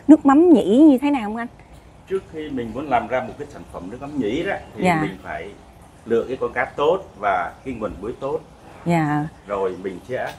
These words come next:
Speaker 1: Khi
Speaker 2: trộn.
Speaker 1: mà anh nói tốt là như thế nào, là tươi
Speaker 2: À,
Speaker 1: phải không ạ?
Speaker 2: nó phải tươi, đạt chuẩn. Rồi mình sẽ, à, à, phối hợp muối là cứ ba cá một muối, trộn
Speaker 1: Dạ.
Speaker 2: đều lên, đưa một cái thùng cây này. Đó,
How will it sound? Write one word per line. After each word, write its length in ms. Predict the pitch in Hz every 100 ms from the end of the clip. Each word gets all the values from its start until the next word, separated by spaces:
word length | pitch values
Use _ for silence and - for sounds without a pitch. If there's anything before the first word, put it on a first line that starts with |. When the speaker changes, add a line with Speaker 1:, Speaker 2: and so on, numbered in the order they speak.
| - - -
Speaker 1:
Khi 100 | 294
Speaker 2:
trộn. 60 | 285
Speaker 1:
mà 60 |
anh 180 | 226 269
nói 160 | 302 320
tốt 260 | 311 339 508
là 120 | 392 233
như 200 | 226 277
thế 80 | 311
nào, 180 | 240
là 60 | 202
tươi 320 | - 294 294
Speaker 2:
À, 60 | 302
Speaker 1:
phải 80 | 359
không 200 | 339 254
ạ? 140 | 175 - _ _ _ -
Speaker 2:
nó 140 | 135 165
phải 80 | - -
tươi, 360 | 147 151 147 135
đạt 180 | 117 113 -
chuẩn. 340 | 98 82 101 131 -
Rồi 200 | 110 101
mình 140 | 95 95 95 107 123
sẽ, 80 |
à, 420 | 123 135 120 113 110 - - - -
à, 160 | 104 104
phối 220 | - 151
hợp 220 | 123 101 -
muối 280 | 107 117 143
là 400 | 190 147 104 92 - - -
cứ 120 | 170 143
ba 180 | 139
cá 360 | 131 127 127 160 -
một 180 | 110 95 98
muối, 240 | 104 139 180 - - - -
trộn 100 | 180
Speaker 1:
Dạ. 160 | 175 156
Speaker 2:
đều 140 | 110
lên, 260 | 107 123 113 107 -
đưa 200 | 123 123
một 120 | 110
cái 80 | 139 -
thùng 140 | 98 95
cây 200 | 120 113
này. 200 | 98 90 - - - - - -
Đó, 180 | 98